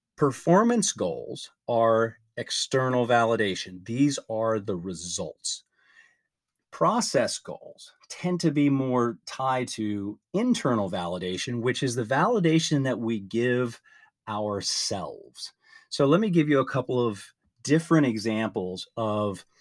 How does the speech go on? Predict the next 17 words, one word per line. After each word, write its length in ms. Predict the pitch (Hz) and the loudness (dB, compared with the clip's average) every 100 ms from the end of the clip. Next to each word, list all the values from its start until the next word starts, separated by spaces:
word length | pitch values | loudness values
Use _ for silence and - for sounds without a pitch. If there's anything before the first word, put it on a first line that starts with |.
| _ - - _ _ - | _ -20 -20 _ _ -6
external 680 | 131 - - 156 160 175 160 | -4 -4 2 4 6 6 6
validation, 640 | 147 147 131 127 135 123 | 6 6 6 4 0 -2
so 160 | - | -2
performance 760 | 104 - - - 165 160 151 139 | -4 -6 -6 0 4 6 4 2
goals 420 | 143 131 127 127 | 0 2 0 -2
versus 400 | 120 117 - 123 - | -4 -6 -6 -10 -4
internal 540 | 156 160 - 147 135 | -2 -2 -2 -4 -2
validation 800 | 123 120 117 110 110 110 120 107 | 0 0 2 2 0 -2 -4 -6
and 240 | 110 98 - | -6 -10 -12
process 640 | - 156 151 139 90 - | -2 2 2 2 -4 -8
goals. 380 | - 80 - - _ _ - _ | -10 -12 -14 -18 _ _ -20 _
And 120 | 131 120 | -6 -2
we'll 160 | 117 | 0
work 280 | 117 113 - | 2 0 -2
through 240 | - 110 | -8 -6
this 280 | 95 90 - | -4 -6 -8
too. 320 | - 117 87 | -2 -2 -2